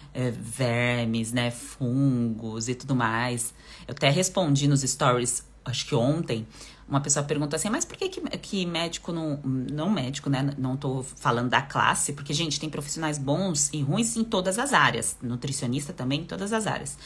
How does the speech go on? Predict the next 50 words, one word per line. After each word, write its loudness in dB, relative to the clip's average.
Mas -2
ela 6
comentou -2
assim, -2
"Ah, 0
por -6
que -4
profissional -2
da -2
saúde -2
não -2
fala 2
de -6
fungo, -2
né? -2
A -4
maioria 0
deles 2
começou 0
a 4
falar 4
depois -2
que -6
você 0
trouxe 0
esse -4
conteúdo -2
da, 0
da -4
síndrome 2
fúngica, -2
que -14
eu 2
aprendi 2
com 0
a -4
Carreiro, 0
né? 2
Em 0
dois 0
mil -4
e -4
oito 2
eu 0
vi -2
esse -4
conteúdo 0
a 0
primeira 0
vez -2